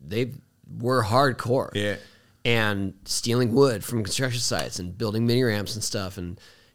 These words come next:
Speaker 1: and they still try to, but I do feel like even if they're not able to, they carry those ethos with them.
Speaker 2: Yeah.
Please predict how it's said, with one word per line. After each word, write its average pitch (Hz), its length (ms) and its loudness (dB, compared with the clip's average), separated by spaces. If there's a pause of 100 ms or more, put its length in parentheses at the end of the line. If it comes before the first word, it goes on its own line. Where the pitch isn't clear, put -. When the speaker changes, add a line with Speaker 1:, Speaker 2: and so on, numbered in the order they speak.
(120)
Speaker 1:
and 101 260 0
they 107 60 2
still 127 240 0
try 120 400 4
to, 101 420 0 (460)
but 113 180 2
I 120 100 6
do 120 220 0
feel 120 240 2
like 107 320 0 (920)
even 131 220 2
if 123 100 2
they're 113 120 0
not 107 180 2
able 120 300 2
to, 147 260 4
they 120 140 4
carry 113 320 2
those 98 280 -2
ethos 110 440 -4
with 123 120 -6
them. 151 300 -6 (720)
Speaker 2:
Yeah. 101 220 0